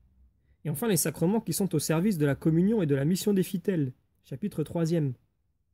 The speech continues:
Cet ordre n'est certes pas le seul possible, mais il permet de voir que les sacrements forment un organisme en lequel chaque sacrement particulier a sa place vitale. Dans cet organisme, l'Eucharistie tient une place unique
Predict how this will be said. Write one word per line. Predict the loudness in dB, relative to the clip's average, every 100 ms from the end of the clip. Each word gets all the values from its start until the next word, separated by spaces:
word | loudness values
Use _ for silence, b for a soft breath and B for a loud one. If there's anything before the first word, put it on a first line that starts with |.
| _ _ _ _ _ _ _ _
Cet | -12 -4
ordre | -4 0 0
n'est | 2 2
certes | 2 -2 0
pas | -2 2
le | 2
seul | 2 -2
possible, | -2 -2 0 0 -2 -4
mais | -4
il | -2 -2
permet | 0 2
de | 2
voir | 0 -2
que | -2
les | 0 -2
sacrements | -2 -4 -2 -2 -2
forment | 0 -2 0
un | 0
organisme | 2 4 2 2 -2 -4 -6 -6
en | -6
lequel | -6 -4 -6
chaque | -6 -8 -6
sacrement | -8 -6 -4 -4
particulier | -8 -8 -12 -6 -2 -2
a | -2
sa | -4
place | -4 -2 -2
vitale. | -2 -2 -2 -2 -2 -4 _ _ _ _ _ _ _ _ _
Dans | -8 -4
cet | -4 -2
organisme, | -2 0 0 0 -2 -8 -8 _ _ _ _ _ -6
l'Eucharistie | -2 0 0 0 -2
tient | -2 -2
une | -2 -2
place | -4 -2 2
unique | 2 2 -4